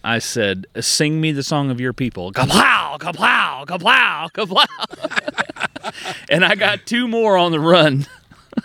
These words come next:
And when I finally, uh, finished that, uh, about ten rounds of that twenty round magazine,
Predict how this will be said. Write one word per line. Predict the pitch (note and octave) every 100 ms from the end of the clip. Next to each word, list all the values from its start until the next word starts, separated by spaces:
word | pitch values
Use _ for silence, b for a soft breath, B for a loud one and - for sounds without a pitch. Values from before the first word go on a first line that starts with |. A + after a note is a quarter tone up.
| - - B B B B - E3+ -
And | E3 - - B B
when | D3 F#3+
I | F3 D#3
finally, | F#3+ G#3+ G3+ D3+ - -
uh, | B2+ A2+ A2+ -
finished | - F#3+ F3 C#3+ -
that, | C3 B2 - _ _
uh, | C3 C3 C3+
about | B2 C#3 C3 -
ten | - F3+ D#3+
rounds | D#3+ D#3 C3
of | C3
that | B2+ -
twenty | D#3+ C#3
round | C3 B2
magazine, | B2+ C#3 A#2 G#2 G2+ G2+